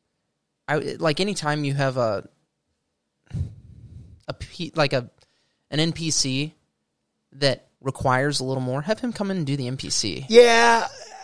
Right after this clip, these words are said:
Speaker 2: I, I, and, and I think that that is a perfectly reasonable sol-, or a reasonable compromise. How many times you've been over to that guy's game to run an N P C?
Speaker 1: None.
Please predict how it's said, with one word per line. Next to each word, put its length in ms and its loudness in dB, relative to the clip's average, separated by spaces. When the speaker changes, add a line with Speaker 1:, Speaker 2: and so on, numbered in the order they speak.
Speaker 2:
I, 300 -14
I, 240 -6
and, 220 4
and 160 6
I 80 6
think 260 4
that 140 2
that 160 8
is 120 4
a 140 6
perfectly 1200 2
reasonable 1080 2
sol-, 500 0
or 180 2
a 40 0
reasonable 580 0
compromise. 720 -2
How 140 -4
many 120 0
times 320 2
you've 140 4
been 120 4
over 140 4
to 40 0
that 140 2
guy's 260 0
game 360 -4
to 120 -2
run 220 2
an 80 0
N 100 -4
P 140 -8
C? 240 -2
Speaker 1:
None. 300 -2